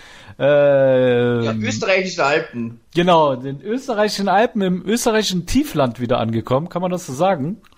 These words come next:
Speaker 2: Ja, das kann man so sagen, Tiefland. Ja, aber, ähm, ich lebe so auf dreihundert Metern Seehöhe aktuell, ja. Mm, und vorher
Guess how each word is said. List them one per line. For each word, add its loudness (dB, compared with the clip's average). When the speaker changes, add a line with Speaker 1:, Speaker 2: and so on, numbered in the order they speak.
Speaker 2:
Ja, -4
das -6
kann -4
man -4
so -12
sagen, -8
Tiefland. -12
Ja, -4
aber, -8
ähm, -10
ich -20
lebe -4
so -4
auf -6
dreihundert -4
Metern -6
Seehöhe 0
aktuell, -2
ja. 0
Mm, 0
und 2
vorher 0